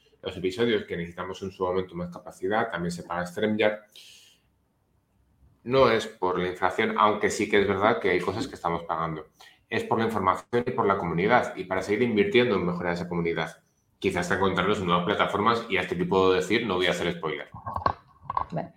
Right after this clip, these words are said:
Speaker 2: Yo os propongo un juego, ¿vale? A-, eh, ayer tuve una, una consultoría de este tema, de este mismo tema, sobre pricing de membresías, y echábamos cálculos, ¿no? Y claro, nosotras siempre apelamos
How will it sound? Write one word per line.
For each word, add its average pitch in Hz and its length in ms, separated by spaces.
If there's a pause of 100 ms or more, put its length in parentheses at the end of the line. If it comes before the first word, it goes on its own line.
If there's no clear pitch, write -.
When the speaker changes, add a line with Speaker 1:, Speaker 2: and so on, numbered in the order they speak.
(400)
Speaker 2:
Yo 220 340
os 294 160
propongo 233 540
un - 80
juego, 139 460
¿vale? 190 520
A-, 180 300
eh, 156 240
ayer 170 340
tuve 220 120
una, 202 640
una 196 180
consultoría 208 680
de 160 280
este 165 220
tema, 190 480
de 175 140
este 196 320
mismo 185 420
tema, 202 420 (300)
sobre 160 340
pricing 170 480
de 190 80
membresías, 185 800 (140)
y 165 360
echábamos 165 480
cálculos, 170 440
¿no? 226 240
Y 175 100
claro, 170 280 (260)
nosotras 180 420
siempre 208 460
apelamos 233 760